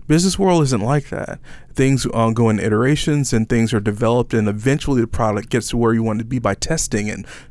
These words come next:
f-, failing, and failing quickly, and then making the change. That's very different way of thinking for academics. And so, and then you have people like me who come in from the outside of Marquette, who have a,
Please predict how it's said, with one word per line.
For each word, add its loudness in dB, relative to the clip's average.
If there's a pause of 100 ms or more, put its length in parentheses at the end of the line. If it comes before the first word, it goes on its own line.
(220)
f-, -20 (120)
failing, 0 (140)
and -2
failing 2
quickly, -2 (640)
and 4
then 2
making 0
the -2
change. -2 (360)
That's -4
very -4
different 0 (500)
way 2
of 2
thinking -2
for -4 (120)
academics. -4 (360)
And 0
so, 2
and 2
then 2
you 0
have -2
people -2
like 0
me 0
who 0
come -2
in 0
from 0
the -6
outside 0
of 0
Marquette, -2 (480)
who 6
have 0
a, 2